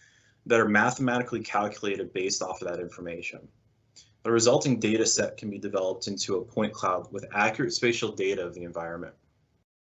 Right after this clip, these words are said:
The easiest way to demonstrate the concepts of photogrammetry is by using equipment that every one of us have, your eyes. So imagine each eye is a separate camera.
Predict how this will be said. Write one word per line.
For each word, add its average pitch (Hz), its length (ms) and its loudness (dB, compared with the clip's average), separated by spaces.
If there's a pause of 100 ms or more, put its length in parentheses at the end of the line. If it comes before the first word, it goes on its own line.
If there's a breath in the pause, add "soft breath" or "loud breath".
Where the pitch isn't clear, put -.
(720)
The 127 180 2
easiest 151 360 6
way 139 120 4
to 113 120 -4
demonstrate 110 580 2
the - 60 -8
concepts 101 480 -2
of 98 80 -8
photogrammetry 90 760 -6 (680 loud breath)
is - 80 -8
by 135 80 4
using 165 300 6
equipment 120 440 4
that 107 180 0
every 113 240 2
one 104 200 0
of 98 80 -2
us 92 140 -4
have, 90 420 -4 (540)
your 98 200 -4
eyes. 90 580 -2 (800 loud breath)
So 123 180 6
imagine 151 400 6
each 143 300 -2
eye 127 160 4
is 123 140 2
a 104 40 -2
separate - 380 0
camera. 90 400 -8